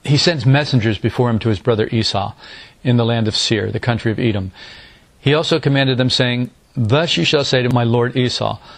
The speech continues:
'Thus says your servant Jacob, I have sojourned with Laban and stayed until now. I have oxen and donkeys and flocks and male and female servants, and I have sent to tell my lord that I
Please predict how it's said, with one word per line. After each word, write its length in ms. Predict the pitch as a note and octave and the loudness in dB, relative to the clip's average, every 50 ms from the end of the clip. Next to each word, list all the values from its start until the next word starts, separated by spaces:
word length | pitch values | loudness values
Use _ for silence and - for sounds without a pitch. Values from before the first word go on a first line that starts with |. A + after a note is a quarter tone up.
| - - _ - | -20 -20 _ -2
'Thus 220 | - C3+ D3+ C#3+ | 0 0 0 2
says 320 | - - - C#3 C3+ A#2+ A#2+ | 0 0 2 2 2 2 0
your 80 | C3 | 0
servant 520 | A#2+ - - - C#3+ C3 B2 B2 B2 B2 G2+ | 0 0 0 2 2 2 2 0 -2 -2 -2
Jacob, 440 | - - A2+ A2 - - G#2 - - | 0 0 0 -2 -2 -6 -8 -6 -2
I 120 | B2 B2 | 0 0
have 140 | B2+ B2 G#2 | 0 0 -2
sojourned 600 | - - - C#3+ C#3+ C#3+ B2 - C3+ C3 C3 A2+ | -2 -2 0 0 0 0 0 0 0 0 0 0
with 160 | A2+ B2 F#2+ | 0 0 0
Laban 460 | A#2+ A#2 G#2 G2 A2+ G#2+ G#2+ A2 A#2 - | 0 -2 0 0 0 0 0 -2 -2 -2
and 140 | B2 A2 | -4 -4
stayed 300 | - - - B2 B2 B2+ | -4 -2 0 0 0 0
until 320 | B2 B2 A#2+ - - B2 A2+ | 0 0 -2 0 -2 -2 0
now. 360 | A2 A2 G#2+ G#2 G2+ G2 - - | 0 0 0 0 -2 -4 -6 -4
I 120 | A#2+ A2 | -4 -2
have 180 | A2 A2+ A2 - - | 0 0 -2 -2 -2
oxen 380 | B2+ C3+ C#3 C3+ - - B2+ | -2 0 0 -2 -4 -2 -2
and 160 | A#2 A2+ A2 | 0 0 0
donkeys 380 | A#2 A#2+ A#2+ B2 - C3 A#2 - | 0 0 -2 -2 -4 -4 -4 -4
and 120 | A#2 G#2 | -6 -6
flocks 380 | - B2+ A#2+ A#2 A#2+ A#2 - - | -2 0 0 0 0 -4 -4 -4
and 140 | A2+ A2 A2+ | -2 0 0
male 180 | A#2 B2 B2 | 2 2 0
and 140 | A#2 A2+ A2 | 0 -2 -2
female 300 | - B2+ A#2 A#2 A2+ A2+ | 0 0 0 0 0 -2
servants, 380 | - - A#2+ A2+ A2 A2+ - - | -2 -2 -2 0 0 -2 -4 -2
and 120 | A#2+ A2+ | -2 -2
I 60 | A#2 | -2
have 100 | A#2 A2 | -2 -2
sent 320 | - - - C3 C3+ - - | -4 -2 -2 -2 -2 -2 -6
to 80 | A#2+ | -12
tell 240 | - - C3+ B2+ B2 | -8 -2 -2 0 0
my 160 | B2 B2 A#2+ | 2 0 0
lord 300 | A#2 A2+ A#2 A#2 A#2 G#2+ | 2 2 2 0 0 0
that 120 | A2 A2+ A#2 | 0 0 0
I 160 | A#2 A2+ | 0 -2